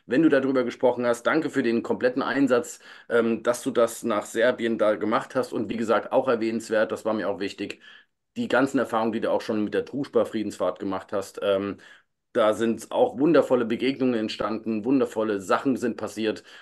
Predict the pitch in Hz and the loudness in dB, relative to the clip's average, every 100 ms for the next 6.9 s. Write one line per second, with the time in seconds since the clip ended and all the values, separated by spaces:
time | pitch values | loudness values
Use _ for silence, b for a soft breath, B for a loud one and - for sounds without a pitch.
0 | B - 110 107 113 107 131 123 113 - | B 2 2 2 -2 -2 -2 2 0 2
1 | 135 175 143 135 113 113 147 135 123 113 | 0 2 2 0 -2 2 2 2 0 0
2 | 120 - 131 127 127 113 - 135 135 113 | 0 0 0 2 2 0 -2 0 0 0
3 | 117 - 135 113 113 104 98 90 87 123 | 0 0 0 0 0 -2 -4 -6 -8 -10
4 | 123 123 95 110 147 156 - 120 120 - | -2 -2 0 0 0 -2 -4 -2 -2 -2
5 | 107 107 110 110 107 113 104 104 101 92 | -2 -2 -4 -4 -2 -2 -2 -6 -6 -6
6 | 85 82 78 - - 90 78 - | -6 -6 -6 -12 -16 -12 -12 -14